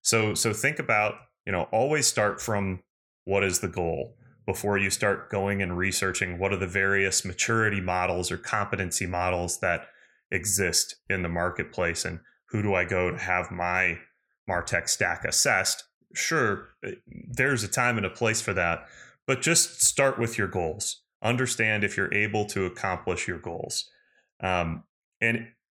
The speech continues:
then you can take a, a second look at this and say, "Does this take me a lot of time?" Right? If you're in the marketing operations department and you're having to roll up fifty spreadsheets in order to build a report,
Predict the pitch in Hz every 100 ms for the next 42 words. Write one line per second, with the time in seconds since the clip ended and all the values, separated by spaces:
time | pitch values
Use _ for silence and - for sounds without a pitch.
0 | _ - 120 151 202 175 165 143 147 143
1 | 123 113 110 - 127 - 131 - 101 104
2 | - 95 101 95 101 101 101 104 104 107
3 | 131 - 185 - 175 175 - 147 131 120
4 | - _ _ 113 113 107 107 117 113 101
5 | - - 95 85 85 - _ _ _ _
6 | _ 92 92 92 - 107 - 143 165 143
7 | 127 110 117 120 123 107 101 101 92 90
8 | 120 117 101 87 - - - - 95 -
9 | - _ _ _ _ _ _ _ 107 104
10 | 104 101 95 120 120 117 110 107 101 92
11 | 98 107 107 107 - - _ - - 123
12 | 120 110 98 - 113 110 - 95 82 -
13 | - - _ _ _ 101 98 101 98 -
14 | 92 101 101 98 87 87 - 110 85 -